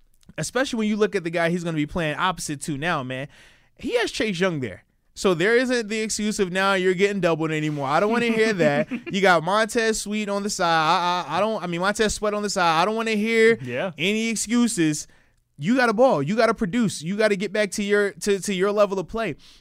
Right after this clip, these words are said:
Speaker 1: And you talk about that defense, it can be sneaky good. You got John Bostic, who's a, a, a very, very,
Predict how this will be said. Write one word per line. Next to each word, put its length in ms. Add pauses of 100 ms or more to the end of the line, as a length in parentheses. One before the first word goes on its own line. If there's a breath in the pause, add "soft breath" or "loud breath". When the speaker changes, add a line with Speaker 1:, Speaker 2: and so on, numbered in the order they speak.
(120)
Speaker 1:
And 100
you 100
talk 240
about 180
that 180
defense, 400
it 140
can 80
be 120
sneaky 380
good. 280
You 60
got 180
John 280
Bostic, 380
who's 220
a, 80
a, 220
a 80
very, 340
very, 380